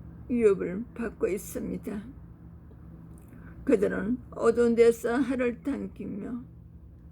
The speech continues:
시편 기자를 쏘려고 합니다. 만일 터가 무너진다며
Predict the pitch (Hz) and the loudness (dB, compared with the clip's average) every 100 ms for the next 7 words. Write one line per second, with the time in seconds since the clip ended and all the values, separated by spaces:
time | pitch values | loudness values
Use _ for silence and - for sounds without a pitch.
0 | - - - - - - - - - - | -18 -18 -18 -16 -16 -16 -16 -16 -14 -14
1 | - - - 254 - 196 190 233 254 196 | -14 -12 -6 -4 -2 0 0 0 0 0
2 | - 247 - - - 214 208 - 208 226 | 0 -2 -4 0 4 6 6 2 -2 -2
3 | 202 240 247 240 - - - - - - | -4 -6 -6 -8 -8 -12 -14 -14 -14 -12
4 | - - - - - - - - - 85 | -12 -12 -12 -12 -12 -12 -12 -12 -14 -14
5 | - - - - - - - - - - | -16 -14 -14 -14 -12 -12 -14 -14 -14 -14
6 | - - 220 226 254 247 285 285 285 285 | -14 -2 2 4 4 0 -2 0 0 2
7 | 285 262 262 214 190 175 160 165 214 - | 0 0 -2 0 -2 -4 -6 -6 -6 -8